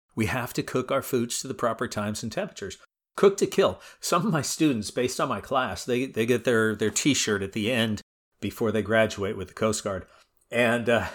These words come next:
you know, they, they got together and they make a, it's like a logo and it goes on the back of the T-shirt and whatever words they want to put. And usually it has all their names on it, uh, the class names, and, and, um,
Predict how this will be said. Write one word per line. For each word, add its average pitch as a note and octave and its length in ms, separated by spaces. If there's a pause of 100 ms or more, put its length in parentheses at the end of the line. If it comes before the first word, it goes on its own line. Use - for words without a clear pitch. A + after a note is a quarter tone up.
(640)
you A#2 160
know, A#2 400 (220)
they, B2+ 340
they A#2+ 280
got A2 340
together B2 560
and G#2+ 180
they A2+ 260
make A#2 280
a, G2+ 300 (180)
it's - 220
like G#2 160
a G2 40
logo C3 720
and G2 100
it F#2+ 80
goes A#2 220
on A2+ 140
the G#2 60
back A2+ 260
of G#2 60
the G2+ 60
T-shirt B2+ 760
and G2+ 240
whatever G#2+ 360
words G#2 320
they G2+ 100
want G2 200
to F#2 60
put. - 300 (420)
And G2+ 180
usually G#2 320
it F#2+ 80
has G2 220
all G2+ 120
their G2+ 120
names A#2+ 320
on F#2+ 140
it, - 100 (180)
uh, G2 120
the F#2 100
class F#2 380
names, G#2 380
and, F2+ 200 (440)
and, F#2 320
um, F2 340